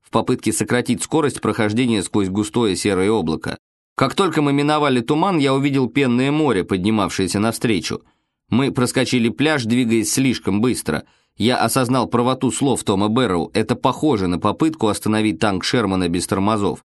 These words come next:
С ужасом я видел, что океан несется на нас. Мы ударились о поверхность моря, и меня швырнуло на Пэра. Нас опрокинуло под ужасным углом, было невозможно встать прямо. Воздушный шар начал тащить гондолу по поверхности океана.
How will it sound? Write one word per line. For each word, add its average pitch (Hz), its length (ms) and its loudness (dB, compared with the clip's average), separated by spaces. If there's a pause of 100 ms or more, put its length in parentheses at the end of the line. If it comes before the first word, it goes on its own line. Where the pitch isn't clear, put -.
(420)
С - 140 0
ужасом 165 380 2
я 123 180 2
видел, 147 280 2
что 120 180 0
океан 113 380 0
несется 101 440 -2
на 104 160 0
нас. 82 340 -6 (420)
Мы 160 140 2
ударились 165 500 2
о 147 60 0
поверхность 143 560 0
моря, 170 280 2
и 135 80 2
меня 131 300 2
швырнуло 131 480 0
на 117 160 0
Пэра. 92 400 -2 (280)
Нас 139 300 0
опрокинуло 147 640 0
под 131 160 0
ужасным 139 480 0
углом, 156 400 0
было 107 160 2
невозможно 120 640 0
встать 110 300 -4
прямо. 120 420 -2 (260)
Воздушный 127 540 0
шар 180 240 0
начал 127 320 0
тащить 117 340 -2
гондолу 123 460 2
по 101 120 -4
поверхности 107 580 0
океана. 104 640 0